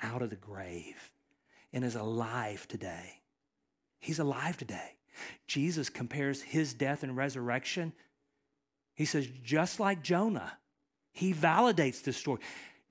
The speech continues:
Jesus is the better Jonah for you and me today. Just like Jonah,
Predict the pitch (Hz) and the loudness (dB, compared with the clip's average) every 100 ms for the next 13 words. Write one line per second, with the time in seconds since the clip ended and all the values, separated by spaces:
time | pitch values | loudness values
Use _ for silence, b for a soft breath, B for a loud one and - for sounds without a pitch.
0 | _ _ - 180 202 202 202 - 156 - | _ _ -6 0 2 2 0 -2 -4 -4
1 | 135 - 156 165 143 107 113 110 104 101 | -8 -8 -6 -2 -2 -2 -4 -4 -6 -6
2 | 123 110 110 107 101 98 - 110 98 87 | -4 -2 -2 -4 -6 -8 -6 -6 -6 -6
3 | 85 - _ _ _ _ _ _ _ _ | -10 -16 _ _ _ _ _ _ _ _
4 | _ _ _ _ _ _ _ _ _ _ | _ _ _ _ _ _ _ _ _ _
5 | _ _ _ _ _ _ _ _ _ _ | _ _ _ _ _ _ _ _ _ _
6 | _ _ _ B B B - 131 110 - | _ _ _ B B B -10 -10 -8 -4
7 | 151 151 - - 147 147 139 120 107 120 | 0 0 -2 -2 0 2 0 -6 -4 -2
8 | 123 139 160 | 0 0 -2